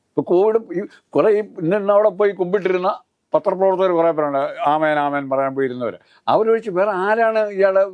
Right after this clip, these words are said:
മഹത്വം പ്രചരിപ്പിക്കുന്നത്? ഏത് രംഗത്താണ് അയാൾ മഹത്വം കാണിച്ചിരിക്കുന്നത്? ഒരു നേട്ടം പറയാമോ? ഏതെങ്കിലും ഒരു വകുപ്പ് പറ. പിണറായി വിജയൻ്റെ ഒരു ശശീന്ദ്രൻ,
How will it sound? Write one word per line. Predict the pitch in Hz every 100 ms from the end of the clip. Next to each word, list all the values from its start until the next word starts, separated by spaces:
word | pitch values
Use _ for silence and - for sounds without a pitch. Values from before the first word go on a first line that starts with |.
| 180 190 190 185 175
മഹത്വം | 170 196 175
പ്രചരിപ്പിക്കുന്നത്? | 165 156 139 123 98 78 _ _ _ 143 202
ഏത് | 240 220 196
രംഗത്താണ് | 190 220 185
അയാൾ | 175 160
മഹത്വം | 151 147 135
കാണിച്ചിരിക്കുന്നത്? | 123 110 101 - _ _ _ _ -
ഒരു | 147
നേട്ടം | 175 208
പറയാമോ? | 190 143 85 _ _ _ _ _ _ _ _ _ _ -
ഏതെങ്കിലും | 151 226 226 214
ഒരു | 190
വകുപ്പ് | 180 175 175
പറ. | 110 73 _
പിണറായി | 139 160 165
വിജയൻ്റെ | 151 143 123
ഒരു | - _ _
ശശീന്ദ്രൻ, | 147 165 185 180